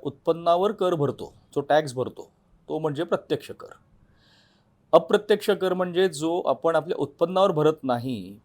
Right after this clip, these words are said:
परंतु आपण ज्या ज्या वस्तू किंवा सेवा वापरतो रोजच्या जीवनामध्ये, त्याच्यावरती जो टॅक्स लावलेला, कर लावलेला असतो, तो म्हणजे अप्रत्यक्ष कर. उदाहरण काय?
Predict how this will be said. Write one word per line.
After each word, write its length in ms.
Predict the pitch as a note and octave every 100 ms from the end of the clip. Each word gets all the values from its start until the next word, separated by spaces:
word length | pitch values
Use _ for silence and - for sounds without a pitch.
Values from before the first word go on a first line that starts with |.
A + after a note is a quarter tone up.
| _
परंतु 300 | B2+ C#3+ E3
आपण 220 | E3 F3
ज्या 240 | C3 C3
ज्या 400 | C#3 D#3 D#3+ E3
वस्तू 580 | E3+ C#3 - - D#3 A#2 A2+
किंवा 200 | C3 C3
सेवा 460 | C3 C#3+ C#3 B2+ G#2+
वापरतो 580 | A#2 A#2 E3+ D#3+ C#3+
रोजच्या 280 | B2 A#2+ C#3+
जीवनामध्ये, 540 | B2 A#2 A#2 G#2+ E2+ E2+ _ _ _ _ _ _ -
त्याच्यावरती 540 | B2+ B2+ F3 F#3+ F#3+ G#3
जो 140 | G#3
टॅक्स 400 | G#3+ F3 E3+ - - -
लावलेला, 360 | C3 B2+ B2+ A2+
कर 260 | - C#3+
लावलेला 360 | C#3+ A#2+ B2 A#2
असतो, 360 | G#2 - E2+ - _ _ _ _ _
तो 100 | -
म्हणजे 420 | E3 D3 C3+ F3+ - D3+
अप्रत्यक्ष 520 | C#3 D3+ - A2 -
कर. 180 | - - _ _ -
उदाहरण 360 | D3+ C#3+ C3
काय? 220 | A2 E2+